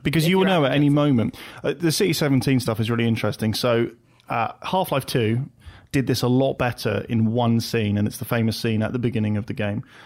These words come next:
Speaker 1: where you arrive in City seventeen and the bit with the can, and the,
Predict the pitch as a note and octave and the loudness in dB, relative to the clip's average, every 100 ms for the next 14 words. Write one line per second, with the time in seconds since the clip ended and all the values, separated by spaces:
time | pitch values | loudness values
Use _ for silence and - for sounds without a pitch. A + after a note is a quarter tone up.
0 | - A#2+ A2+ A2+ A#2+ A#2 A2+ A2+ A2+ A2+ | -4 0 2 2 2 0 -2 -4 -4 -4
1 | A#2 A2 A#2+ A2+ G#2+ A2+ A#2 A#2 B2 B2 | -2 -2 -2 0 0 0 0 -2 -2 -2
2 | D#3+ A#2 G#2 - _ _ _ - A#2+ A2+ | -2 -2 -4 -8 _ _ _ -4 -2 -2